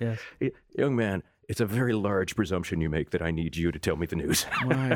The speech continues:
Speaker 2: Right?
Speaker 1: God.
Speaker 2: So, so I don't rely on those, right? Those, that's not where I get my news. If it's, if you're reading it in the Toronto Star and reacting to it, then y-, y-, you're, essentially you are the fodder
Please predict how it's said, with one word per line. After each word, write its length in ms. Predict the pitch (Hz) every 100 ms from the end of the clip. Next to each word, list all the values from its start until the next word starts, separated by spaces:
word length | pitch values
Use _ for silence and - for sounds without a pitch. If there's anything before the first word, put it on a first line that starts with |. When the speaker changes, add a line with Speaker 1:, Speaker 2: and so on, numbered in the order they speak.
| 110
Speaker 2:
Right? 200 | 135 -
Speaker 1:
God. 300 | - 117 110
Speaker 2:
So, 280 | 107 80 67 - - - - -
so 440 | - 190 87 69 - - - - _ _
I 60 | 147
don't 140 | 151
rely 280 | 131 131 147
on 100 | 113
those, 280 | 80 64 - - _ _
right? 160 | - 113
Those, 220 | 120 120
that's 220 | 113 117
not 160 | 131 110
where 200 | 110 95
I 60 |
get 220 | 90 90 95
my 140 | 78
news. 300 | 67 - - _ _ - -
If 180 | - 98
it's, 160 | 120 -
if 100 | 110
you're 160 | 98 165
reading 300 | 147 147 123
it 140 | 110 -
in 180 | 110 104
the 240 | 101 98
Toronto 400 | 92 - 92 92
Star 540 | 82 - 92 82 73 67
and 160 | 80 71
reacting 560 | 73 90 107 - 71
to 160 | - 69
it, 140 | - _ _ _ _ _ _ -
then 420 | 95 92 95 92
y-, 380 | 85 92 90 90
y-, 180 | 98 85 85
you're, 280 | 82 95 101 _ _ - - _ - -
essentially 480 | - - 127 - 110
you 180 | 101 98
are 120 | 95
the 80 | 90
fodder 520 | - - 107 82 69